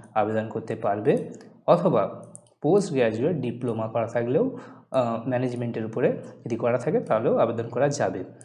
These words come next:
ওকে, এরপর আসছি ম্যানেজার ফোর এক্স পদের জন্য। ম্যানেজার ফোর এক্স পদের জন্য মূলত এমবিএ ডিগ্রি চাওয়া হয়েছে।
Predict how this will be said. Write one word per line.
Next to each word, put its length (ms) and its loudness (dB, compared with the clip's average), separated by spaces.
ওকে, 400 -2
এরপর 220 6
আসছি 260 4
ম্যানেজার 500 0
ফোর 240 8
এক্স 240 6
পদের 240 -2
জন্য। 320 -6
ম্যানেজার 420 6
ফোর 220 4
এক্স 260 4
পদের 220 -2
জন্য 460 -2
মূলত 420 4
এমবিএ 380 8
ডিগ্রি 300 4
চাওয়া 260 4
হয়েছে। 520 -6